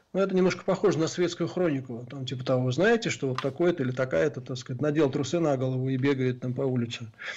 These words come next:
Вот. Или что вот у него там пять любовниц, там, или шесть любовников. Вот это правда или нет? Можно в это верить или нельзя? В общем-то, это примерно такого же рода, как бы, новости, вот, только там с политическим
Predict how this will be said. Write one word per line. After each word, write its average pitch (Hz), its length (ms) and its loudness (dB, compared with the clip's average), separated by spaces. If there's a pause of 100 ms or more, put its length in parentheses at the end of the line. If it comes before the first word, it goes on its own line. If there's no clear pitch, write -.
(260)
Вот. 135 240 2
Или 165 180 6
что 156 200 2
вот 143 160 4
у 147 40 2
него 151 220 2
там 135 220 -2
пять 143 200 0
любовниц, 147 500 0
там, 127 200 -6
или 131 80 -2
шесть - 220 -4
любовников. 131 640 -2 (100)
Вот 127 200 -2
это - 100 -2
правда 165 360 2
или 147 140 2
нет? 127 220 -2
Можно 139 300 -6
в - 20 -4
это 127 160 -6
верить 127 340 -2
или 127 120 -2
нельзя? 123 440 0 (480)
В 160 80 6
общем-то, 170 280 4
это 165 80 -4
примерно 175 300 2
такого 180 360 2
же 151 140 -2
рода, 139 280 0
как 123 140 -12
бы, 131 100 -4
новости, 143 540 0 (400)
вот, 135 200 0
только 165 220 2
там 135 400 2
с 131 80 -6
политическим 156 600 0